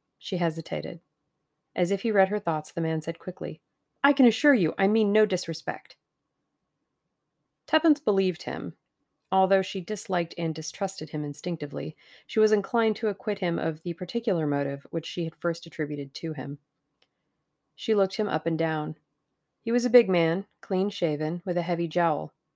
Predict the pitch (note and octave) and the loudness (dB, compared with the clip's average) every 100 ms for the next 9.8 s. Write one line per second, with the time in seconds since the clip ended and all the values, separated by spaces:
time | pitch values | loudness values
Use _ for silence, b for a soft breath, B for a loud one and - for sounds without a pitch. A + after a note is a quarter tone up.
0 | _ _ _ - F3 E3+ E3 - D#3+ - | _ _ _ -6 0 2 2 -2 -6 -6
1 | F#3 F3 F3+ G3 - - E3+ D3+ E3 _ | -4 -2 -2 -6 -10 -6 -4 -4 -8 _
2 | _ - F3 - A3 - E3 D#3+ D#3 E3+ | _ -6 -6 -4 -6 -2 -4 -4 -4 -4
3 | E3 D3 D#3+ E3 D#3 D#3+ D#3+ D#3 D#3 - | -2 -4 -4 -6 -6 -8 -8 -8 -10 -10
4 | E3+ - E3 - _ _ _ _ _ _ | -8 -8 -10 -16 _ _ _ _ _ _
5 | _ _ _ _ _ _ _ _ _ _ | _ _ _ _ _ _ _ _ _ _
6 | - E3 E3+ D3+ F#3 A3 _ _ D3+ F3 | -6 6 8 8 6 0 _ _ 2 4
7 | C4 A3+ - - _ _ _ _ - D#3 | 4 2 -4 -8 _ _ _ _ -12 -10
8 | D3+ F#3 - _ _ _ _ _ _ _ | -8 -8 -12 _ _ _ _ _ _ _
9 | F3+ E3 D#3+ D#3+ E3 D#3 F3 | -6 -4 -4 -6 -6 -6 -8